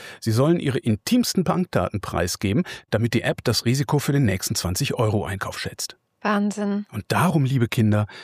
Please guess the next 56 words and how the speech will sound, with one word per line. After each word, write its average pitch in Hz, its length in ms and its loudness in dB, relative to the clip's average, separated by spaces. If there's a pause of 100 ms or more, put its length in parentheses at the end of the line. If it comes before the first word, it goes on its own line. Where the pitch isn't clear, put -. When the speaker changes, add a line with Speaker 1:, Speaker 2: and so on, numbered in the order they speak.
(280)
Speaker 1:
immer 165 360 4
auch 127 140 -2
die 113 160 -4
A 107 140 0
G 101 100 0
B 104 160 2
und 101 140 0
das - 100 -2
Kleingedruckte 98 580 -2
lesen, 92 240 2
bevor 95 300 0
ihr 101 60 -4
klickt, - 320 -4
dass 123 120 0
ihr 127 120 2
irgendwelche 101 480 -2
Bedingungen 107 500 0
akzeptiert. - 640 -8 (480)
Speaker 2:
Muss 196 120 0
ich - 40 0
ja 185 80 4
gleich 180 240 0
mal 196 80 2
gucken, 214 300 -2
ob 190 100 -2
das 190 160 -2
auch 175 80 0
für - 140 -4
den 196 160 0
Rewe 185 240 -2
Lieferservice 196 800 -2
gilt. 208 380 -2 (120)
Speaker 1:
Äh, 151 180 4
das 135 220 0
gilt 185 220 2
für 156 240 2
Rewe 175 200 4
Pay. 123 520 0 (220)
Wie, 143 160 -10
Speaker 2:
Ja, 208 60 0
Speaker 1:
wenn 202 140 4
du - 120 4
Speaker 2:
ja. - 40 4
Speaker 1:
da 160 120 2
mit 156 180 0
Apple 185 260 0
Pay 131 200 2
oder 120 120 2
sowas 120 260 -2
bezahlst, - 400 0
Speaker 2:
Ja. 220 60 4
Speaker 1:
ist 220 140 0
das 151 140 -2
nicht 143 200 -2
dein 139 140 -2
Problem. 104 400 -4